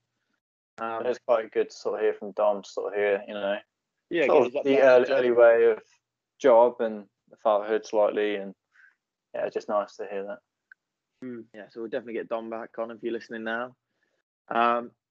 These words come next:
Speaker 1: and yeah, Matt's been, Matt's been with us through all
Speaker 2: Yeah.
Speaker 1: this, really. He's, he's, I think we feel like he listens to everyone, and he has
Speaker 3: Yeah.
Speaker 1: proper supported us. Um,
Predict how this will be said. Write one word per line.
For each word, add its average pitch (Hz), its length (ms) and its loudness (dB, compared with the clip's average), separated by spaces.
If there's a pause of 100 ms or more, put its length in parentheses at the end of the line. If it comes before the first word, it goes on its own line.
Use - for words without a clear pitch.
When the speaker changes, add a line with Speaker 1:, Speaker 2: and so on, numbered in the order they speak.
(220)
Speaker 1:
and 131 160 -6
yeah, 139 280 -2
Matt's 143 340 -10
been, 131 340 -10 (600)
Matt's 143 220 -14
been 139 200 -10
with 139 200 -6
us - 500 -12 (560)
through 135 160 -4 (100)
all 123 60 0
Speaker 2:
Yeah. - 140 0
Speaker 1:
this, - 160 -14
really. 120 380 -6
He's, 120 180 -12
he's, 117 220 -8
I 113 100 -14
think 123 200 -12
we 120 100 -10
feel 127 200 -6
like 113 160 -4
he 139 80 -8
listens 131 360 -6
to 131 100 -4
everyone, 131 680 -2 (540)
and 120 120 -12
he 120 60 -4
has 123 200 -4
Speaker 3:
Yeah. 127 200 -2
Speaker 1:
proper 110 140 -2
supported 113 520 -10
us. 107 440 -16
Um, 110 460 -8